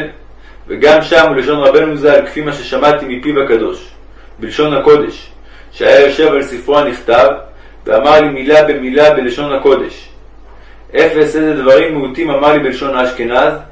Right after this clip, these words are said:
ואני כתבתי בלשון הקודש.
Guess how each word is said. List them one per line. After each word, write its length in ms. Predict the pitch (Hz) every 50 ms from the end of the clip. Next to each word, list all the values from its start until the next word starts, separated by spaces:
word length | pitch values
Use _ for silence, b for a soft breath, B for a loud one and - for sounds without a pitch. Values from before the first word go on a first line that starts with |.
| - - b b b b b b b b
ואני 560 | - 107 110 113 127 151 165 165 165 165 156 156
כתבתי 600 | 147 135 131 160 160 165 165 165 165 156 151 147
בלשון 380 | 143 135 131 127 127 151 151 147
הקודש. 560 | 139 127 151 147 139 139 - - - - -